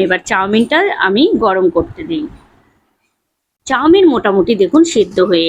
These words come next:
এসেছে, আপনাদের দেখাই চাউমিনটা কত সুন্দর লম্বাটে তৈরি হয়ে গেছে, একেবারে নুডলসের মতো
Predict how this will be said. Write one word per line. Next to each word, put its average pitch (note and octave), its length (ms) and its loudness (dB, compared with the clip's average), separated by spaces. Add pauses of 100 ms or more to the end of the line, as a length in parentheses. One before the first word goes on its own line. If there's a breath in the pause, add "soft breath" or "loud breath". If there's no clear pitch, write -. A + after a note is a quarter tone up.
এসেছে, E3 340 -6 (360 loud breath)
আপনাদের F3 300 -2 (120)
দেখাই C4 340 -2 (100)
চাউমিনটা F3 420 0 (100)
কত F#3+ 140 -2 (120)
সুন্দর D#4 260 4 (100)
লম্বাটে E3 400 -2 (460 loud breath)
তৈরি G#3 320 4
হয়ে D#3 220 0
গেছে, D#3+ 220 -4 (180)
একেবারে E4 340 -2 (100)
নুডলসের F3+ 640 0
মতো D3 200 -4